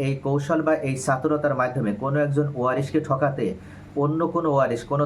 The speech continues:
ধরনের কোনো ফাঁদ তৈরি করতে পারবে না বা কোনো ধরনের কোনো কৌশল ব্যবহার করতে পারবে না। চিরদিনের জন্য এই কৌশল বন্ধ করে দেওয়ার জন্যই মূলত সরকারের পক্ষ থেকে নিয়ম চালু করা হয়েছে, যদি উত্তরাধিকার সম্পত্তি রেকর্ডের পূর্বে, অর্থাৎ যখন কোনো সম্পত্তির মালিকানা তারা লাভ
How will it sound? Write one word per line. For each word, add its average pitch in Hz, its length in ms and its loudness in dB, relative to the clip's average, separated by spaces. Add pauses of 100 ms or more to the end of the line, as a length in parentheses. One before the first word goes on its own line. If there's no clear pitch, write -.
ধরনের 143 300 2
কোনো 131 120 0 (100)
ফাঁদ 143 180 2 (100)
তৈরি 131 220 2
করতে 123 240 -2
পারবে 117 260 2
না 190 60 2 (440)
বা 127 60 2 (120)
কোনো 139 200 2
ধরনের 151 280 2
কোনো 139 120 2 (100)
কৌশল 151 380 2
ব্যবহার 120 300 2
করতে 139 220 0
পারবে 95 260 0
না। 95 40 0 (560)
চিরদিনের 170 480 2
জন্য 180 180 2
এই - 100 -2
কৌশল 139 360 2
বন্ধ 123 160 0 (100)
করে 127 180 0
দেওয়ার 120 200 4 (100)
জন্যই 147 320 0
মূলত 107 200 -2 (580)
সরকারের 147 400 2
পক্ষ 147 200 0
থেকে 151 200 -2
নিয়ম 131 240 -2
চালু 127 260 2
করা 151 180 4
হয়েছে, 156 220 2 (500)
যদি 147 140 2 (100)
উত্তরাধিকার 160 500 0 (100)
সম্পত্তি 156 460 0 (140)
রেকর্ডের 180 460 0
পূর্বে, 101 280 0 (340)
অর্থাৎ 117 200 -2 (120)
যখন 120 220 0 (100)
কোনো 156 120 0 (120)
সম্পত্তির 135 520 -2
মালিকানা 139 440 0
তারা 127 220 2
লাভ 117 80 2